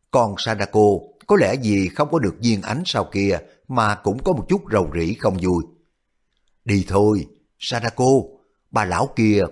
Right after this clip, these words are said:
quá là lợi hại. Tài chính của tôi không có cách nào mà vượt qua bà ấy, cho nên không có thể tặng viên kim cương ánh sao kia cho cô. Xin lỗi nha." Nhìn bộ dạng không vui này của cô, Dương Tử Mi có một chút áy náy.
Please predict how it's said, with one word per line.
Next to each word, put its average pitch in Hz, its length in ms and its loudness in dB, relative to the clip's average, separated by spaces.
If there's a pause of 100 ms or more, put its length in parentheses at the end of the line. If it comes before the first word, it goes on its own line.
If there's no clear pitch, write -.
quá 127 220 0
là 156 120 -4
lợi 80 260 -2
hại. 85 300 -6 (420)
Tài 92 200 -2
chính 139 260 -6
của 143 100 -4
tôi 101 300 4
không 156 240 -4
có 175 80 -2
cách 202 240 -4
nào 92 140 -2
mà 85 140 -4
vượt 87 200 -2
qua 101 180 0
bà 82 140 -4
ấy, 98 400 -6 (340)
cho 135 100 2
nên 107 520 -2
không 135 160 -2
có 151 100 0
thể 113 140 0
tặng 85 320 -4
viên 113 240 -2
kim 113 180 0
cương 104 260 -2
ánh 104 220 -6
sao 92 280 -4
kia 98 220 -2
cho 101 180 -2
cô. 95 260 0 (480)
Xin 107 240 -4
lỗi 82 240 -4
nha." 104 220 -4 (960)
Nhìn 113 300 0
bộ 104 240 2
dạng 87 280 -2
không 135 240 -4
vui 131 180 2
này 87 140 -4
của 110 180 -8
cô, 104 300 2 (240)
Dương 160 320 0
Tử 104 140 -4
Mi 131 240 0
có 143 120 -2
một 78 180 -6
chút 110 200 -4
áy 95 160 -6
náy. 113 320 -6